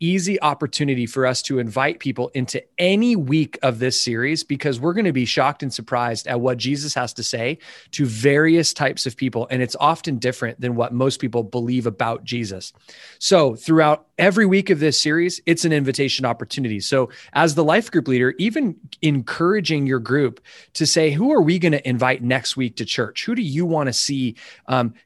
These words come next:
confronted with the reality of Jesus that's probably different than what they already think about him anyway?"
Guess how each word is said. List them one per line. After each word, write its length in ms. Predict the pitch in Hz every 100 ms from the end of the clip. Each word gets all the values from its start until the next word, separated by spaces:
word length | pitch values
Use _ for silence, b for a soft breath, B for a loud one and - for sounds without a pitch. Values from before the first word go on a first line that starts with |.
| -
confronted 880 | - 151 - - 160 202 - 135 117
with 260 | 131 131
the 80 | 139
reality 520 | 127 127 139 170 151
of 60 | 120
Jesus 380 | 123 139 120 -
that's 160 | 120
probably 320 | - 156 147
different 380 | 110 139 - 131
than 100 | 123
what 140 | 117 113
they 100 | 113
already 380 | 120 123 120 110
think 240 | - 117
about 240 | 117 110 110
him 180 | 104 -
anyway?" 400 | 123 120 104 92